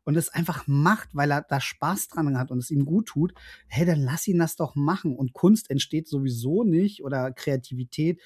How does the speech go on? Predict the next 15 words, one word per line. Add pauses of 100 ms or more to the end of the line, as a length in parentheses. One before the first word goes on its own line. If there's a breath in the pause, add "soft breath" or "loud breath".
(220 soft breath)
wenn
ich
es (160)
einschränke. (420 soft breath)
Und
vielleicht
ist
das
ja
auch
ein
schönes
Sinnbild
zu
sagen,